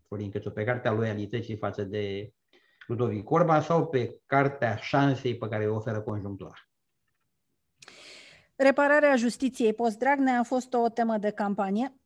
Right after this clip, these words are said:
Speaker 2: <clears throat> mai ales pentru partidul care deține acum portofoliul justiției, mă refer la U S R Plus, și care a atacat inclusiv gov-, guvernarea Orban pe această temă a justiției, considerând că reforma nu pleacă suficient de repede.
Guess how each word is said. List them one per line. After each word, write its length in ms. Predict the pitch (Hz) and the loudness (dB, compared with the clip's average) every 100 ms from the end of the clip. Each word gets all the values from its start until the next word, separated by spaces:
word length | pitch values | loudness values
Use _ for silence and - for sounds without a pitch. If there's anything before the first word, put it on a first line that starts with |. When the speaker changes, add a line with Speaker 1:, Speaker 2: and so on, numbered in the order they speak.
| - 269 | 4 4
Speaker 2:
<clears throat> 420 | 277 214 269 226 | 6 6 8 6
mai 120 | 226 | 4
ales 280 | 214 220 220 | 2 0 -2
pentru 300 | 226 233 247 | -2 0 0
partidul 400 | 214 165 190 208 | -2 -4 -2 -2
care 220 | 226 196 | 0 -2
deține 340 | 185 185 - 220 | -2 -6 -4 -4
acum 260 | 214 277 | 2 4
portofoliul 600 | 214 165 - 156 175 165 | 4 2 -4 -8 -6 -6
justiției, 580 | 160 170 - 165 - 214 | -6 -8 -10 -12 -6 -4
mă 120 | 214 | -4
refer 280 | 160 170 202 | -6 -6 -6
la 140 | 175 175 | -4 -6
U 60 | |
S 120 | 190 | -6
R 160 | 196 170 | -6 -6
Plus, 380 | 170 220 302 - | -8 -8 -8 -8
și 100 | 311 | -6
care 240 | 294 285 | -2 0
a 100 | 277 | 2
atacat 380 | 262 262 269 294 | 2 0 -2 -2
inclusiv 420 | 285 269 254 254 | 0 0 -2 -4
gov-, 320 | 220 233 220 | 0 0 0
guvernarea 600 | 226 226 226 226 226 220 | -2 0 2 2 2 2
Orban 560 | 220 220 185 170 196 196 - _ _ | 2 2 0 -2 -4 -4 -10 _ _
pe 200 | - 226 - | 2 2 0
această 460 | 180 202 196 190 | -6 -4 -8 -8
temă 360 | 180 190 196 202 | -8 -6 -6 -8
a 180 | - 185 | -6 -4
justiției, 480 | 170 175 247 240 247 | -4 -8 -6 -2 -2
considerând 520 | 226 208 208 220 247 | 0 -2 -2 0 0
că 120 | 233 | 0
reforma 580 | 208 196 226 226 220 208 | -2 -2 -2 -2 -2 -2
nu 480 | 208 220 220 214 202 | 0 0 0 -2 -2
pleacă 280 | 214 208 208 | -2 -2 -2
suficient 640 | 190 208 196 - 190 196 | -6 -6 -6 -4 -2 -2
de 300 | 185 180 180 - | -2 -4 -6 -8
repede. 580 | 185 175 170 175 - | -4 -4 -6 -12 -14